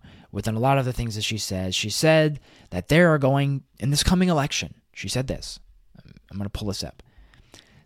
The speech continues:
There are going to be errors. There are going to be glitches.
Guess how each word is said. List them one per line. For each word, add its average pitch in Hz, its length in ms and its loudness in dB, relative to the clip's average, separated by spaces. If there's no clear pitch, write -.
There 156 260 6
are 156 120 4
going 127 320 2
to 135 180 -2
be 104 440 -6
errors. 180 640 2
There 120 320 2
are 120 80 4
going 110 300 0
to 110 140 -6
be 95 160 -6
glitches. 165 640 0